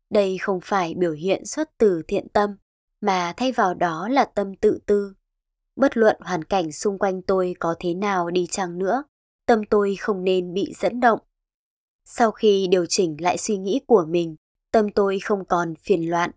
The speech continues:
dù con trai tôi đi học hay ở nhà. Tôi cũng đang cố gắng vận dụng tâm thái này vào các hoạt động hàng ngày khác. Bốn. Chuyển biến thái độ của chồng.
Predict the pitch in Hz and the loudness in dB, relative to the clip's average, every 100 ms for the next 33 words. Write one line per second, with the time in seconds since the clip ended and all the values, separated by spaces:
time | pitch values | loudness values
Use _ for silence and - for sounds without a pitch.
0 | - - 180 - 196 180 208 190 - 190 | -8 -4 -4 -2 -2 -2 -4 -4 -2 -2
1 | 185 - 208 185 180 - _ _ _ - | -2 -2 -4 -2 -4 -4 _ _ _ -4
2 | 196 185 180 185 170 151 165 160 156 _ | -2 -2 0 0 0 -4 -8 -8 -12 _
3 | _ _ _ _ _ 226 208 196 226 240 | _ _ _ _ _ 2 2 2 0 2
4 | 233 202 185 190 180 180 170 214 262 269 | 0 0 -2 -2 -2 -2 -4 -6 -2 -2
5 | 190 214 - 202 180 175 165 175 208 180 | 0 -4 0 -2 -2 -6 -6 -2 -2 -2
6 | - _ _ - 185 165 277 - 220 - | -8 _ _ 0 0 0 -4 0 -2 0
7 | 190 - - 180 156 165 156 - 262 285 | -2 -2 -6 -8 -6 -8 -8 -4 -4 -4
8 | _ _ _ _ _ _ _ _ _ _ | _ _ _ _ _ _ _ _ _ _
9 | _ _ _ _ _ _ _ _ 208 185 | _ _ _ _ _ _ _ _ -2 -2
10 | 180 254 - _ _ _ - 226 180 180 | -2 -8 -20 _ _ _ 0 0 2 0
11 | 170 226 202 185 214 254 - - 170 - | 0 -6 -2 0 4 4 4 2 0 0
12 | 190 170 | -2 -2